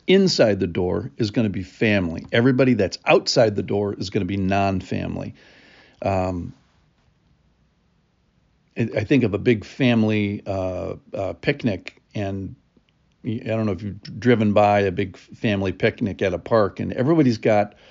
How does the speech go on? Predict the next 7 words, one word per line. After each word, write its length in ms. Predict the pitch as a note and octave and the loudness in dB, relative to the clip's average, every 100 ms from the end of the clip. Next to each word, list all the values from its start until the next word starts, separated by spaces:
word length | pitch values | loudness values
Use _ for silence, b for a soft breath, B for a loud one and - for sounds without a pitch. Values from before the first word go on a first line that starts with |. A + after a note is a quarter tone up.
| b b b b | b b b b
a 80 | G2 | -4
certain, 540 | - D3+ A#2 G#2 F#2+ A#2 | 2 2 2 -2 -2 0
you 100 | G#2+ | 0
know, 160 | G2 | 0
the 80 | F#2 | -2
Johnson 500 | F#2+ B2 C3 - A#2 | 0 2 2 2 0
family, 680 | G#2 B2 A#2 A2 G#2+ G#2+ | 2 2 2 2 0 -2